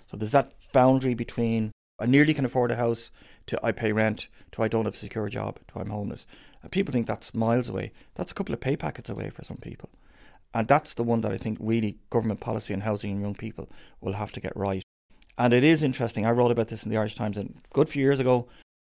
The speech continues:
where the Icelandic model was about when the crash hit Iceland, the first thing they identified was vulnerable families that needed support and acted early. It's interesting, it's only now we're talking about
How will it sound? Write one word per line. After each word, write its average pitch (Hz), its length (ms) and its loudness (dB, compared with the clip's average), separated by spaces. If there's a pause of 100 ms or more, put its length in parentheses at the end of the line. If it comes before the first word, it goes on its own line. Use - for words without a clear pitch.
where 120 240 8
the 123 280 4
Icelandic 135 540 6
model 113 300 4
was 104 220 0
about 104 180 -2 (260)
when 131 160 6
the 110 140 2
crash 147 240 0
hit 120 120 0
Iceland, 120 460 0 (380)
the 107 80 -4
first 143 260 4
thing 131 100 -2
they 117 140 4
identified 104 560 0
was 104 140 -6
vulnerable 107 340 0
families 104 360 -4
that - 120 -8
needed 104 220 -6
support - 500 -8 (500)
and 104 220 -6
acted - 380 -6
early. 101 400 -4 (320)
It's - 200 -6
interesting, 123 420 -2
it's 104 120 -4
only 113 220 2
now 110 200 4
we're 104 120 2
talking 101 400 -6
about 92 360 -6